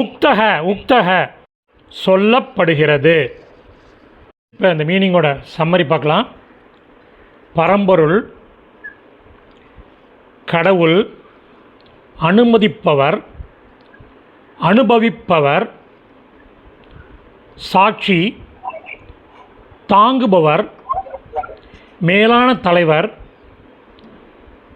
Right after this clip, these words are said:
என்றெல்லாம் இந்த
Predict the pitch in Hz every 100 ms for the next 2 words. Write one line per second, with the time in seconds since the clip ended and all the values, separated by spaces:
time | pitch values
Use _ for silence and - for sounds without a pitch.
0 | - - - - - - - - - -
1 | 160 160 165 165 165 170 208 - - -
2 | _ _ - 185 170